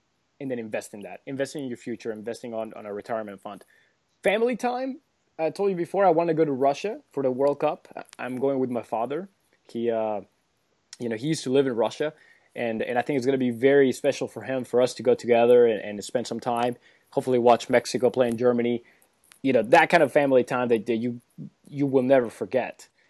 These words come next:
And, uh, and my fitness, I ha-, I have to stay fit. Uh,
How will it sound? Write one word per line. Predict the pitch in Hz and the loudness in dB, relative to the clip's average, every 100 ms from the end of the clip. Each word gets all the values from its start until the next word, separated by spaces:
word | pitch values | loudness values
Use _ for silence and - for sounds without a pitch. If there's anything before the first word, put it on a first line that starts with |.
| _ _ _ - | _ _ _ -10
And, | 131 131 120 120 | -6 -4 -4 0
uh, | 123 117 110 101 _ _ _ - | 0 2 -2 -4 _ _ _ -8
and | 143 | -2
my | 143 | 0
fitness, | 139 208 202 180 | 0 -2 -2 -2
I | 147 | 0
ha-, | 180 170 117 - | 0 -2 -4 -8
I | 120 | -2
have | 156 | -2
to | 170 | -2
stay | - 156 | -6 -6
fit. | - 151 - _ | -4 -6 -8 _
Uh, | 120 117 | -8 -6